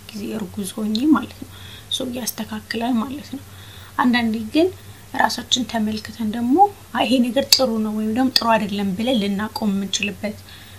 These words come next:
ምክንያት ይኖራል። አንደኛው ምንድን ነው? ሁልጊዜ እንግዲህ በእርግዝና ጊዜ ሄደን ቼክአፕ እናደርጋለን። ስለዚህ ስናደርግ የኛ ኪሎ መጨመሩን፣ የጽንሱም ኪ-፣ ኪሎ ወይም ደግሞ ክብደት እና እድገት እያደገ እንደሆነ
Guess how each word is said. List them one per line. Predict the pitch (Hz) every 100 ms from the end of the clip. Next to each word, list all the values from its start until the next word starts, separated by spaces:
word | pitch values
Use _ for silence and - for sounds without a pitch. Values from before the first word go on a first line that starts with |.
| -
ምክንያት | 240 254 269 -
ይኖራል። | 247 - - -
አንደኛው | 220 254 254 247
ምንድን | 208 202 277
ነው? | 339 - - - -
ሁልጊዜ | - 226 220 208
እንግዲህ | 277 226 240 226
በእርግዝና | 240 214 220 214 208 208 190
ጊዜ | 214 208 320 370 -
ሄደን | 254 233 302
ቼክአፕ | 339 208 - -
እናደርጋለን። | 254 226 226 247 - 190 233 214
ስለዚህ | - 233 226 294
ስናደርግ | - 220 233 226 302 302 - - -
የኛ | 240 233 220
ኪሎ | - 240 262
መጨመሩን፣ | 214 - 226 214 214 208 202 - -
የጽንሱም | 254 - - 214 - 226
ኪ-፣ | - 240 185 247 214
ኪሎ | - 214 247 415 440 -
ወይም | 233 233
ደግሞ | 262 370
ክብደት | 403 214 - 311 - - -
እና | 233 233 -
እድገት | 262 202 294 -
እያደገ | 202 220 214 214 214
እንደሆነ | 202 220 220